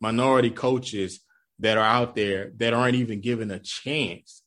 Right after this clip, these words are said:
But, you know, to see Urban be able to do what he do and behave the way he behaves, and just because of who he is, he's able to get an opportunity,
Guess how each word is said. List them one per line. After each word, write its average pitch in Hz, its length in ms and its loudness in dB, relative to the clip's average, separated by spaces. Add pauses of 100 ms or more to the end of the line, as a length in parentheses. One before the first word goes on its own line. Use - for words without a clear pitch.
(160)
But, 107 380 -4
you 117 140 -6
know, 107 160 -8 (180)
to 104 100 -6
see 147 320 -4
Urban 120 580 2 (800)
be 143 180 6
able 131 140 6
to 110 80 2
do 120 220 2
what 139 140 6
he 135 100 2
do 127 280 -2
and 104 100 -6
behave 117 420 -2
the 110 80 -6
way 110 160 0
he 117 120 -2
behaves, 107 520 -4
and 92 120 -8
just 117 240 -6
because 113 280 -6
of 101 120 -6
who 110 140 -6
he 107 340 -4
is, 101 120 -6 (200)
he's 123 180 -2
able 113 180 4
to 104 60 -6
get 101 140 -6
an 98 60 -2
opportunity, 101 720 -4